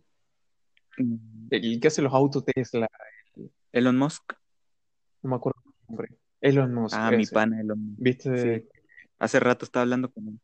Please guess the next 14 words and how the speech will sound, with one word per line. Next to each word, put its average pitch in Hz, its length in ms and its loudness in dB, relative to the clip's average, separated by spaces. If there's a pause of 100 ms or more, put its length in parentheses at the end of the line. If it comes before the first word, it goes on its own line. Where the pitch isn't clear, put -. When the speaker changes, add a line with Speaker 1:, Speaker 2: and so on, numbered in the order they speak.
(180)
Speaker 2:
¿Viste 135 280 0
que 139 60 -2
supo-, 123 320 -4 (1200)
oh, - 180 -8
va. 120 240 -14 (2000)
¿Viste 139 260 6
que 135 80 2
supuestamente 127 640 -2
iba 120 160 0
a - 20 -4
sacar 117 580 -2
un 120 260 -6
nuevo 113 200 -4
chip? - 240 -2